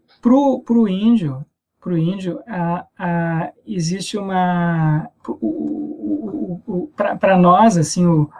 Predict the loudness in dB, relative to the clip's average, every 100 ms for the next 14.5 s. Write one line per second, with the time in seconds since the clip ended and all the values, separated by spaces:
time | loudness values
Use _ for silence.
0 | _ _ -2 2 4 4 2 2 4 2
1 | 0 -2 -4 -2 -4 -4 -6 -4 -2 0
2 | -2 -2 -4 -4 -4 -4 -2 -2 -4 -6
3 | -10 -12 _ _ _ _ -6 -6 -6 -12
4 | -18 -16 -12 -6 -6 -2 -4 -4 -6 -4
5 | -2 0 -2 -6 -8 -4 -2 -2 -4 -4
6 | -4 -6 -8 -6 -2 0 -2 -4 -8 -6
7 | -4 -4 -4 -6 -6 -10 -6 -2 -2 -2
8 | -2 0 0 -2 -4 -4 -4 -6 -6 0
9 | 0 0 _ _ -20 -6 -2 2 0 -2
10 | -8 -8 -4 -4 -6 -8 -4 -2 -4 -4
11 | -6 -2 2 4 2 0 -4 -6 -8 -6
12 | -6 -6 -8 -12 _ _ 2 2 2 -6
13 | -10 -4 -2 -2 -6 -6 -8 -10 -10 -8
14 | -8 -8 -8 -8